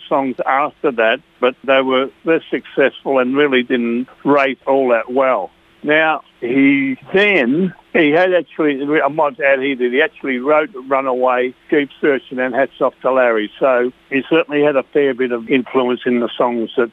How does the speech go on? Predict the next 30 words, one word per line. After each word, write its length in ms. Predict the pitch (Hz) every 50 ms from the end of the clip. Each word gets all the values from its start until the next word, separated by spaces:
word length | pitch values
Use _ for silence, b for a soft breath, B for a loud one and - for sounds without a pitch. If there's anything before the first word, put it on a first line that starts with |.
| _
he 160 | - 123 107 - -
sang. 360 | - 127 110 110 101 98 90 - _ _ _ _ _ -
Now, 160 | - - 127 147
like 200 | 170 190 190 -
many 240 | 190 180 175 170 160
of 100 | 151 131
the 120 | 135 156 - -
artists 360 | 147 151 151 139 139 - -
of 100 | 156 123
the 80 | - 127
day, 360 | 117 113 143 139 135 127 131 -
this 80 | 123 101 120
is 100 | 117 110
a 80 | 110 - -
typical 400 | 160 143 131 131 127 131 120 110
story, 380 | - - 143 127 127 131 127
run-ins 400 | 127 135 135 131 135 131 127 113
with 140 | 110 120 113
record 440 | 117 143 139 - - 135 123 110 -
companies 560 | - 147 135 131 120 131 127 131 131 131 123 -
who 280 | - 135 123 120 117 120
claim, 440 | - - 127 131 123 120 123 120 117 - _ _ _ -
and 180 | 117 117 107
claiming 380 | - - 143 131 131 131 127 117
lack 240 | 131 131 120 - -
of 160 | 117 107 110
royalty 480 | 127 131 131 135 131 123 - 120 120
payments, 560 | 113 - - 131 131 131 135 131 131 127 113 -
disagreements 800 | - 147 131 - 135 117 - 131 127 127 123 120 120 117 - -
with 120 | 120 107